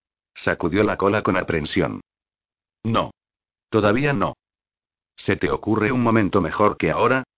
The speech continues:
exclamó el maestro de traiciones.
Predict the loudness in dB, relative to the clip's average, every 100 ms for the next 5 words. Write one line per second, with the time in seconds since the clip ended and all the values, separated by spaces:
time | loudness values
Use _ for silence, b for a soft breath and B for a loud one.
0 | _ _ _ -6 -6 -2 0 0 0 0
1 | -2 0 2 2 2 0 0 0 0 -4
2 | -12